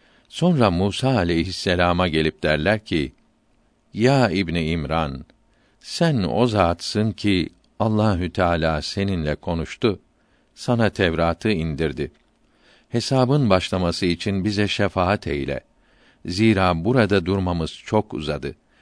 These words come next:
İzdiham pek ziyadeleşti. Ayaklar birbirleri üzerine birikti."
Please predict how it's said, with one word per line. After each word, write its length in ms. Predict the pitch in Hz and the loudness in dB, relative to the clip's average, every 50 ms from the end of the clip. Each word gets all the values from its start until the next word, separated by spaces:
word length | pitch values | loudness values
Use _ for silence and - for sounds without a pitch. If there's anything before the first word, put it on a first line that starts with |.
| _ _ _ _ - | _ _ _ _ -4
İzdiham 640 | - 113 113 101 95 110 107 95 104 101 92 78 73 - - | -2 -2 0 0 0 0 0 2 0 0 -2 -2 -6 -4 -2
pek 240 | 120 127 123 - | -2 -2 -2 -4
ziyadeleşti. 920 | - - 92 90 82 80 76 73 67 69 71 71 - - - - - 65 - _ _ _ _ - | -6 -4 0 0 2 2 0 0 -2 -4 -4 -4 -6 -8 -8 -8 -8 -10 -10 _ _ _ _ -4
Ayaklar 680 | 95 107 107 107 107 - - 113 117 117 107 92 76 78 | -2 0 2 0 0 -2 -2 0 0 0 0 -2 -2 0
birbirleri 520 | 98 101 95 85 98 92 85 98 107 117 | 0 0 0 0 0 0 0 0 2 2
üzerine 580 | 117 95 85 78 87 82 76 73 80 82 76 71 | 2 2 0 0 -2 -2 -2 -2 -4 -4 -4 -4
birikti." 520 | 76 76 80 76 _ _ - 110 87 - | -4 -4 -4 -6 _ _ -4 -4 -4 -4